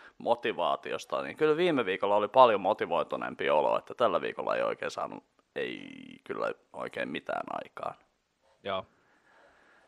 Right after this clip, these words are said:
Speaker 1: Että tässä on nyt sitten just kaikki ne, mitä mä sanoin, että ne kuusi asiaa, mitä tekis viikossa, niin ei oo tullut. Tää on nyt ensimmäinen <laughs> niistä. Ja nyt ollaan torstaissa. Et kyllä mä toki niinku huomenna ja ylihuomenna saan varmaan yksi, kaksi niistä muuta tehtyä, että tota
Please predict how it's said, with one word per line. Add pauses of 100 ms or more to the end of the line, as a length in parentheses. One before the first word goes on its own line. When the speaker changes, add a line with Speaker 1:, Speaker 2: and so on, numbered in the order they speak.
Speaker 1:
Että (180)
tässä
on
nyt
sitten (380)
just
kaikki
ne,
mitä
mä
sanoin,
että
ne
kuusi
asiaa,
mitä
tekis
viikossa,
niin
ei
oo
tullut.
Tää
on
nyt
ensimmäinen
<laughs>
niistä. (460)
Ja
nyt
ollaan
torstaissa.
Et
kyllä
mä
toki
niinku
huomenna
ja
ylihuomenna
saan
varmaan (560)
yksi,
kaksi
niistä
muuta
tehtyä,
että
tota